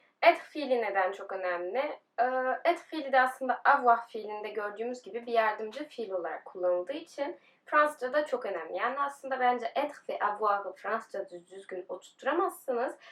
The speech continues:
Sonrasında gerçekten çok zorlanırsınız ve her zaman bir, e, konuştuğunuzda sıkıntılar karşınıza çıkça-, çıkar.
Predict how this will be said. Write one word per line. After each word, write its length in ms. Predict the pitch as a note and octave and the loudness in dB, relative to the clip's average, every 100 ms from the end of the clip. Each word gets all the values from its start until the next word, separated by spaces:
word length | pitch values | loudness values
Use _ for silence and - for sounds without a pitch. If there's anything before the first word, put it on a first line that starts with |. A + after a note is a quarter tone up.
| - | -20
Sonrasında 580 | - - F4 F4 E4+ D4+ | -8 2 4 4 0 -6
gerçekten 520 | C#4 D4+ D#4 - C4 | -4 -4 -4 -2 -2
çok 260 | B3+ A#3 G3+ | 0 -4 -6
zorlanırsınız 880 | G3+ F3+ F3+ F3+ F3+ - A#3+ D4+ C4+ | -4 -2 -2 -6 -8 -8 -8 -4 0
ve 80 | |
her 220 | B3+ C#4+ C4 | 0 0 0
zaman 400 | A3+ A3+ B3+ A3+ | 0 0 -2 -6
bir, 240 | A3+ B3 _ _ _ _ _ | -8 -8 _ _ _ _ _
e, 40 | G3+ G3+ F#3+ F#3+ F#3+ - | 0 2 2 2 0 -2
konuştuğunuzda 720 | - C4 B3 - A3+ G#3 G3+ B3+ | -2 -2 -2 -4 -4 -4 -2 -2
sıkıntılar 680 | - - A3 - G#3+ B3 - _ _ | -2 -8 -8 0 2 2 0 _ _
karşınıza 540 | - G3+ - F#3+ A3+ | -2 -2 -4 -8 -8
çıkça-, 460 | B3 - G#3 F#3 - _ _ | -10 -12 -6 -6 -6 _ _
çıkar. 500 | - - - - - | -10 -8 -8 -10 -20